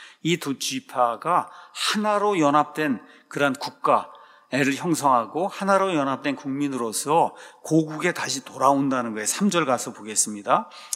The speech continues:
삼십 장 삼 절. 주가 말하노라. 보라, 날들이 오리니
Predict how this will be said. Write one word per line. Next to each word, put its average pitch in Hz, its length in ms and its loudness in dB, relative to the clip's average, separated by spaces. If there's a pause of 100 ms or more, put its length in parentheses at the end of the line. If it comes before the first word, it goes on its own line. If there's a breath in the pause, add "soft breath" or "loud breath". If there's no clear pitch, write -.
(120)
삼십 156 340 -2
장 123 160 0
삼 113 240 -10
절. 175 260 -6 (540 loud breath)
주가 185 260 8
말하노라. 131 760 4
보라, 151 260 4
날들이 131 560 -2
오리니 120 880 -2